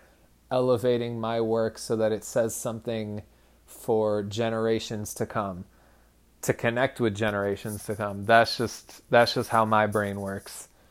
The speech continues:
I'll leave it at that. If you agree, let me know. If you don't, let me know. You know, like, if, if you enjoy the rants, again, I, this is gonna be my catch line at the end. If you enjoy the rants of a creative visionary, subscribe.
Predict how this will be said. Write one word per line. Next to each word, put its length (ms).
I'll 160
leave 220
it 80
at 140
that. 460
If 180
you 160
agree, 400
let 160
me 140
know. 180
If 160
you 80
don't, 300
let 120
me 140
know. 340
You 140
know, 240
like, 300
if, 400
if 160
you 140
enjoy 500
the 100
rants, 580
again, 300
I, 160
this 240
is 80
gonna 240
be 80
my 160
catch 380
line 260
at 120
the 120
end. 220
If 100
you 140
enjoy 340
the 100
rants 300
of 100
a 60
creative 440
visionary, 720
subscribe. 1000